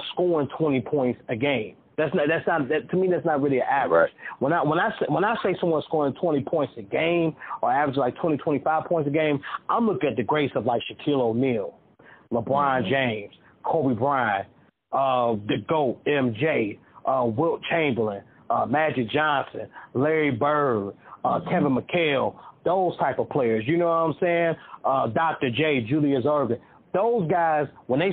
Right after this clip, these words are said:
Speaker 1: say, when, when they say they're averaging, they're averaging twenty-five points a game, like, in a, in the playoffs, they're averaging close to twenty-five points, in, you know, each game in the playoffs.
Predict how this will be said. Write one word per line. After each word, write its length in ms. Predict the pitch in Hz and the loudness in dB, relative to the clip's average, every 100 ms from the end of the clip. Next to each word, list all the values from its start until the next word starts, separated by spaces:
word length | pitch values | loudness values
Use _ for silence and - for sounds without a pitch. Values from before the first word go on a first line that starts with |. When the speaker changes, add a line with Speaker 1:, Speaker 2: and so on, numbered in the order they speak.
| 190 | 0
Speaker 1:
say, 100 | 143 | 0
when, 320 | 143 135 127 | 2 0 0
when 160 | 143 160 | 0 2
they 180 | 240 214 | 0 0
say 100 | 214 | 0
they're 200 | 208 208 | 2 2
averaging, 600 | - 190 190 160 165 127 | 2 2 2 0 0 0
they're 160 | 151 180 | 0 0
averaging 540 | 147 180 156 131 135 - - - - | 2 2 0 0 -2 -2 -12 -8 -2
twenty-five 460 | 202 180 185 165 | 0 2 0 0
points 300 | - 202 190 | 0 -2 0
a 60 | 135 | -2
game, 440 | 107 147 180 180 | 0 0 2 2
like, 180 | 165 147 | 2 0
in 120 | 151 143 | 0 -2
a, 60 | - - | -2 -2
in 100 | - | 0
the 80 | - - - | -2 -2 -2
playoffs, 400 | 262 269 262 254 - - - - - | 2 2 0 -2 -8 -20 -20 -20 -6
they're 240 | - 254 - | 0 0 2
averaging 580 | 214 269 196 165 147 - | 0 2 2 2 0 0
close 260 | 233 247 - | 0 0 -2
to 100 | 170 | -2
twenty-five 580 | - 190 160 175 156 - | 0 0 2 0 0 0
points, 420 | 233 214 139 - - - - - _ | 0 0 0 -4 -16 -20 -20 -20 _
in, 140 | 190 185 | -2 2
you 100 | 190 | 2
know, 240 | 160 151 | 2 2
each 280 | - 180 135 | 2 0 2
game 260 | 170 180 151 | 0 2 2
in 60 | |
the 80 | 135 | 0
playoffs. 460 | - 165 123 98 | 0 0 2 0